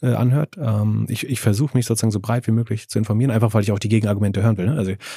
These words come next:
ich hab auch überhaupt keinen Bock, irgendwie unvorbereitet in so, so eine Debatte zu gehen oder so. Deswegen, allein deswegen muss ich schon auch,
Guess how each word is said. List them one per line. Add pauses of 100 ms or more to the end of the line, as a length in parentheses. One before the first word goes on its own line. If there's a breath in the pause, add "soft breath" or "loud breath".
(280 loud breath)
ich
hab
auch
überhaupt
keinen
Bock,
irgendwie (540)
unvorbereitet
in
so,
so
eine
Debatte
zu
gehen
oder
so.
Deswegen,
allein
deswegen
muss
ich
schon
auch,